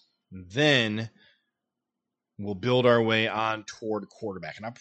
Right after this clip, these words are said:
probably will do quarterback before I do anything on defense. But I do think it's really important for us to establish what our expectations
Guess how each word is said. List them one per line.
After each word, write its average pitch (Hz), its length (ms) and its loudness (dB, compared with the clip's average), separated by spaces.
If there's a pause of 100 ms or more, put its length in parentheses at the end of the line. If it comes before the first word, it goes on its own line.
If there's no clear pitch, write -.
probably 190 400 -4
will 151 140 2
do 120 200 -4
quarterback 120 520 -2
before 113 360 -4
I 120 40 2
do 123 160 -2
anything 127 260 -2
on 131 140 -2
defense. 139 720 -4 (680)
But 127 240 0
I 123 100 0
do 165 180 -4
think 170 160 -4
it's 139 120 -4
really 123 180 0
important 107 480 -4
for 107 220 -6
us - 240 -8 (180)
to 101 480 -6 (840)
establish 113 680 -2
what 110 140 -4
our 107 100 0
expectations 98 920 -8